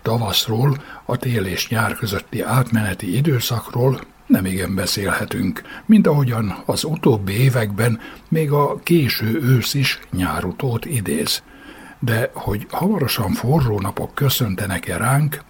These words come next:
dehogy is újabb időjárási csavarról van szó, az a gazdaszervezetektől, illetve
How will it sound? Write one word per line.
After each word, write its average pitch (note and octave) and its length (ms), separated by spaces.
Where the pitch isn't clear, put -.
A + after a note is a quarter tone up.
dehogy D3+ 380
is G2+ 200
újabb G#2 380
időjárási G#2+ 800
csavarról A2 680
van F#2 180
szó, C3+ 440
az C#3 380
a G2 220
gazdaszervezetektől, B2+ 1500
illetve B2 720